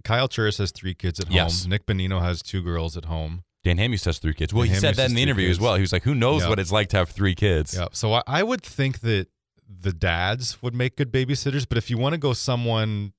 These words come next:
Speaker 1: who's a bit younger, maybe one of the nicest people of all time, Freddie Gaudreau. I feel like he'd be a good candidate
Speaker 2: Goodness.
Speaker 1: for a <laughs> babysitter.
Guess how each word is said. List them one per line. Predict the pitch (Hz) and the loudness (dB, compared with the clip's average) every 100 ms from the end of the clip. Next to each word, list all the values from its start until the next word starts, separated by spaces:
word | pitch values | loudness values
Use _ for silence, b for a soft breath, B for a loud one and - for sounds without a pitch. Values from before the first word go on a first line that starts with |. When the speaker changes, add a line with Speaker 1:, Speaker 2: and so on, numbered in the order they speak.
| _ _ - | _ _ -8
Speaker 1:
who's | 95 98 87 | -4 -2 -2
a | 90 | -2
bit | 101 90 | -2 -2
younger, | 87 92 107 113 107 _ _ _ _ _ _ _ _ 85 | -2 0 0 -2 -4 _ _ _ _ _ _ _ _ _
maybe | 104 123 196 151 | -4 0 2 2
one | 113 | 4
of | 95 | 4
the | |
nicest | 92 95 - | 2 0 0
people | 107 95 85 | -4 -2 -2
of | |
all | 85 85 | -2 -2
time, | - 90 80 | -2 -4 -2
Freddie | 92 87 | -2 -4
Gaudreau. | 80 76 82 92 | -4 -4 0 0
I | |
feel | 113 - | 0 0
like | 127 - | 0 2
he'd | 117 | 0
be | 95 82 | 0 -2
a | |
good | 76 85 | -2 -4
candidate | - 95 92 92 90 | -2 -2 0 0 2
Speaker 2:
Goodness. | 80 98 - - | 4 6 4 4
Speaker 1:
for | 131 | 2
a | |
<laughs> | 131 | 0
babysitter. | - 117 | 0 0